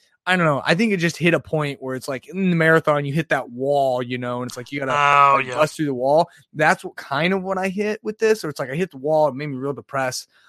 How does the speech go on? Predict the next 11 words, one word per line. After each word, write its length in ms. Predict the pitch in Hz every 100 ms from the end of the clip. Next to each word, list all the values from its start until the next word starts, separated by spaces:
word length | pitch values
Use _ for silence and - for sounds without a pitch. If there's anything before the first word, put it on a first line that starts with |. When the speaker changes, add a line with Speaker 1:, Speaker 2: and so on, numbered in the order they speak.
| _
Speaker 1:
I'm 140 | 196
good 160 | 202 311
with 160 | 302 214
it 80 |
now. 480 | 175 175 170 170 175 165
We're 100 | 160
here. 540 | 147 196 196 185 180 - _ _ _ _ _ _ _ _ _ -
But 240 | 135 147 139
it 100 | 180
was 180 | 180
just 280 | 139 160 -